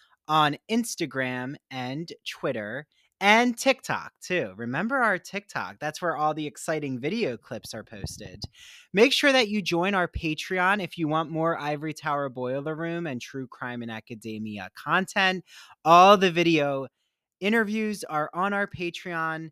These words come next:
All of our bonus episodes are on Patreon. And it just means so much for you to join for five dollars a month. You unlock all of our bonus episodes. And also, it just helps support the Ivory Tower Boiler Room.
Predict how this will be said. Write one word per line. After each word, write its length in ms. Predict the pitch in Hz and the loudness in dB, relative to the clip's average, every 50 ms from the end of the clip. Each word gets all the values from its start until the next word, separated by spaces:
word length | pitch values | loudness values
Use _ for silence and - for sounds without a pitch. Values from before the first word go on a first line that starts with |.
| _ _ _ _ _ _ _ _ | _ _ _ _ _ _ _ _
All 360 | - 185 196 208 208 214 220 185 | 4 4 6 6 6 6 4 4
of 180 | 180 170 160 | 2 0 2
our 120 | 170 170 160 | 2 2 2
bonus 420 | 135 165 156 160 165 165 147 - | 0 0 -2 0 -2 -4 -4 -4
episodes 600 | 165 151 147 - 160 - - - 139 139 139 143 | -6 -6 -4 -6 -10 -10 -8 -8 -8 -8 -8 -8
are 180 | 131 120 120 110 | -10 -10 -10 -10
on 220 | 104 101 104 - _ - | -12 -12 -14 -16 _ -12
Patreon. 760 | - 240 240 - - - - 220 220 208 202 202 202 202 202 190 - _ _ _ _ - | -10 -10 -8 -8 -10 -10 -8 -6 -4 -2 -2 -2 -2 -2 -6 -8 -14 _ _ _ _ -4
And 100 | 214 240 | -2 -2
it 100 | 262 - | 0 0
just 220 | 311 311 285 - | -2 -2 -2 -2
means 240 | 262 262 254 226 - | -2 -2 -2 -2 -2
so 120 | - 240 | -2 -2
much 280 | 226 220 220 220 220 - | 0 0 0 -2 -2 -4
for 100 | - 196 | -4 -4
you 200 | 190 190 190 196 | -2 -2 0 0
to 100 | 190 185 | 0 0
join 520 | 151 139 165 160 160 170 175 190 196 202 - | -2 -2 -4 -4 -2 -2 -2 -4 -4 -8 -8
for 140 | _ 165 147 | _ -10 -10
five 360 | - - 180 170 175 180 170 | -4 0 2 2 2 2 0
dollars 400 | - 180 165 170 165 160 151 - | 0 0 0 0 0 -2 -4 -6
a 80 | 160 143 | -6 -4
month. 320 | 151 160 175 180 190 185 - _ _ - - _ _ _ | -2 -2 -2 -2 -2 -6 -10 _ _ -20 -20 _ _ _
You 460 | - 156 175 208 220 220 226 226 233 - - _ _ _ - | -6 -2 2 2 2 2 2 0 -2 -4 -6 _ _ _ 0
unlock 760 | 190 196 208 214 214 208 202 180 185 190 196 190 190 - - - | 2 4 4 4 2 0 0 2 4 4 4 4 2 -2 -8 -4
all 320 | 165 180 180 185 190 196 165 | 0 2 2 4 2 2 -2
of 180 | 175 175 165 | -4 -4 -2
our 100 | 180 170 | -2 -2
bonus 420 | 165 151 170 170 170 175 160 - - | -2 -2 -4 -4 -4 -6 -8 -6 -6
episodes. 880 | 185 175 - 180 170 - - 185 180 175 175 170 165 151 - - - - _ _ _ _ _ _ _ _ _ _ _ _ _ _ _ _ - - _ | -6 -6 -6 -8 -12 -10 -8 -6 -4 -4 -6 -6 -10 -12 -16 -20 -20 -20 _ _ _ _ _ _ _ _ _ _ _ _ _ _ _ _ -18 -8 _
And 140 | 196 202 220 | -2 -2 -2
also, 480 | 202 - 202 208 220 208 - - 226 208 | 0 2 2 2 2 2 0 0 0 0
it 120 | 202 196 | 0 0
just 200 | - 226 208 - | -2 -4 -6 -6
helps 320 | - 202 214 214 214 - | -4 -2 -2 -2 -2 -6
support 540 | - - 208 - - - - 185 180 175 175 | -10 -10 -10 -10 -10 -8 -6 -4 -4 -4 -6
the 120 | - 156 143 | -6 -6 -4
Ivory 300 | 139 147 143 139 147 143 | -4 -6 -6 -8 -10 -12
Tower 340 | - - 147 135 131 127 | -10 -10 -8 -6 -6 -6
Boiler 480 | 120 120 156 180 190 185 185 170 180 175 | -8 -8 -8 -6 -4 -4 -4 -4 -4 -6
Room. 460 | 160 175 175 170 170 170 165 165 170 | -4 -4 -4 -4 -4 -4 -6 -8 -10